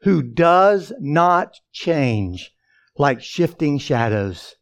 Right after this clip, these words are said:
There is no increase. There is no decrease to any of the attributes of God. There is no increase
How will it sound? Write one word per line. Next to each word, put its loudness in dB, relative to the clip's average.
There 0
is 2
no 2
increase. -4
There 0
is 2
no 2
decrease -4
to -2
any 2
of 0
the 0
attributes -2
of -6
God. 0
There 2
is 2
no -2
increase 0